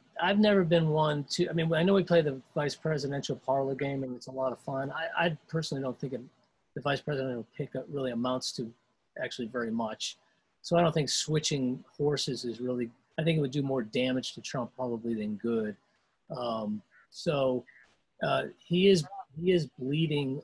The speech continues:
uh, white suburban women, um, but he, he has just done nothing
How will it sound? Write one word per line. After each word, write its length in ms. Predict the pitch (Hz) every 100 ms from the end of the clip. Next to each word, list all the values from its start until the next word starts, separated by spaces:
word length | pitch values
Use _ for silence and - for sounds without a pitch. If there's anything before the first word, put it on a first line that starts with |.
| 135
uh, 320 | 131 123 117 113 - _ _ _
white 360 | 160 139 143 156
suburban 420 | 143 135 127 123
women, 480 | 131 143 123 113 110 _ _ _ _ _ -
um, 220 | 156 131 147
but 240 | 147 139 -
he, 300 | - 175 170 -
he 160 | _ 185
has 140 | 180
just 220 | - 180 -
done 320 | 175 156 151 -
nothing 540 | 147 175 190 180 143